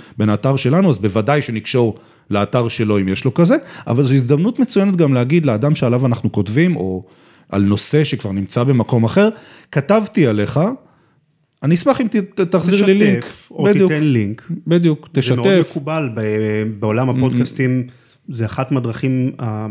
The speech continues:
Speaker 2: היותר נפוצות להגדיל את תפוצת
Speaker 1: נכון,
Speaker 2: המאזינים
Speaker 1: נכון.
Speaker 2: שלך.
Speaker 1: אז גם בעולם של שיווק בדיגיטלי ו-, ושיווק באינטרנט, זה מאוד מאוד, אה, אה, מקובל. אז דיברנו על כתבת פרופיל. שיטה אחרת היא בכלל, אה, לשתף, לשאול שאלה אחת, הרבה מאוד מומחים.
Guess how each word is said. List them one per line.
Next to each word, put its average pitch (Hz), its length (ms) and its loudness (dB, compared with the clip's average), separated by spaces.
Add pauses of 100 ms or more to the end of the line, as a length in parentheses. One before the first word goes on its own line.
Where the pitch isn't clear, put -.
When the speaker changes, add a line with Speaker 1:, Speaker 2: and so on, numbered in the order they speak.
Speaker 2:
היותר 139 460 -6 (240)
נפוצות 120 760 -6 (340)
להגדיל 113 480 0
את 120 100 -4 (200)
תפוצת 117 260 0
Speaker 1:
נכון, 113 320 -2
Speaker 2:
המאזינים 107 680 -2
Speaker 1:
נכון. 95 160 -12
Speaker 2:
שלך. - 100 -10
Speaker 1:
אז 110 160 -2
גם 139 220 0
בעולם 123 300 0
של 113 160 -4
שיווק 101 400 -2
בדיגיטלי 95 1080 -2
ו-, 107 160 -4
ושיווק 104 320 -4
באינטרנט, 120 480 0
זה 98 80 -4
מאוד 104 220 -2
מאוד, 101 340 -4
אה, 90 220 -6
אה, 87 100 -4
מקובל. 85 400 -6 (340)
אז 117 120 0
דיברנו 156 280 2
על 156 100 2
כתבת 123 400 0
פרופיל. 101 300 -8 (360)
שיטה 160 280 0
אחרת 170 340 2
היא 151 80 2
בכלל, 135 420 2
אה, 143 100 4
לשתף, 139 640 0
לשאול 185 220 2
שאלה 170 260 4
אחת, 190 280 0
הרבה 151 180 4
מאוד 170 160 4
מומחים. 139 320 2